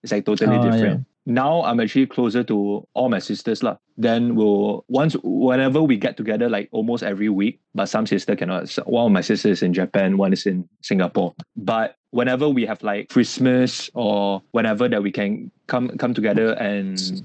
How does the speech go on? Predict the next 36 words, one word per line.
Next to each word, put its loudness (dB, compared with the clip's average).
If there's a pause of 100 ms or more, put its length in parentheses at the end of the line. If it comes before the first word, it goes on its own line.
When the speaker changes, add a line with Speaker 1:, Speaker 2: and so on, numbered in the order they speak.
(140)
Speaker 1:
uh, -4
have -2
a 4
dinner 4
and 0
so-, -6
or, 0
or 0
something, 2 (100)
then 2
we 4
will 2
talk -4
about, 0
like, -2
our -2
life -2
lor. -4 (100)
We 0
always 2
talk 2
about 0
our -2
life, -2
and -6
I -10
feel -10
like, -12
like, -2
our 0
vacation, 0
like, -4
how -2
we 4
grow 2
up, 0